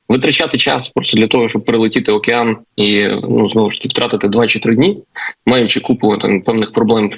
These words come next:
всередині країни, да, ну, і взагалі, е, обговоривши уже до певної міри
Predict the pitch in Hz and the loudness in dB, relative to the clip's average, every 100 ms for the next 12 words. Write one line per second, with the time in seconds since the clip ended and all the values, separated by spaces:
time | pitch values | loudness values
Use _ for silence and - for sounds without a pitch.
0 | - - 135 175 151 127 143 120 110 113 | -4 0 0 2 2 2 0 2 0 -2
1 | - _ - 180 160 147 156 135 117 127 | -6 _ -2 0 2 4 4 2 2 0
2 | 120 131 135 113 135 - 113 107 104 - | 2 2 2 0 -4 -4 0 2 0 0
3 | 113 127 139 156 135 - 98 - 113 113 | 2 2 4 2 2 0 -2 -2 0 0
4 | 104 - 117 107 131 113 107 107 107 95 | 0 -4 -2 0 0 0 2 2 0 -2